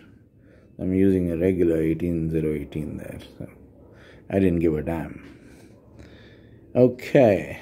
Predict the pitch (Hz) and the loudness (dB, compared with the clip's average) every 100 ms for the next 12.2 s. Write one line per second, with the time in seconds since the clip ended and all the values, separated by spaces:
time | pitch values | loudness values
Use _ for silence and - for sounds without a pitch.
0 | - - 127 123 127 127 117 - - _ | -18 2 6 8 8 6 4 -4 -20 _
1 | _ - _ _ 120 135 135 139 131 143 | _ -20 _ _ -4 0 2 4 8 8
2 | 202 135 - - - - - _ _ _ | 8 4 -4 -16 -20 -20 -20 _ _ _
3 | _ _ _ - - - - - 104 110 | _ _ _ -20 -20 -20 -20 -4 2 4
4 | 117 117 117 117 117 113 113 - - - | 4 4 6 6 6 4 0 -6 -18 -4
5 | 120 156 147 135 180 196 156 131 120 - | -2 -2 0 0 0 0 0 2 0 -2
6 | 110 - - _ _ _ - 135 139 104 | -8 -14 -20 _ _ _ -2 2 2 4
7 | 107 107 131 104 - - - - - 107 | 4 6 6 2 -4 -10 -8 -10 -8 -6
8 | 117 - - - - - - - - - | -6 -8 -18 -20 -20 -20 -20 -20 -20 -20
9 | - - 95 104 107 - 113 107 104 - | -18 -4 2 4 2 2 4 4 0 -8
10 | - - - 95 98 113 113 113 107 110 | -20 -20 -18 -4 0 2 4 2 2 2
11 | 107 110 - 110 107 - 120 127 - 104 | 2 0 0 0 0 2 0 0 -4 -8
12 | - | -16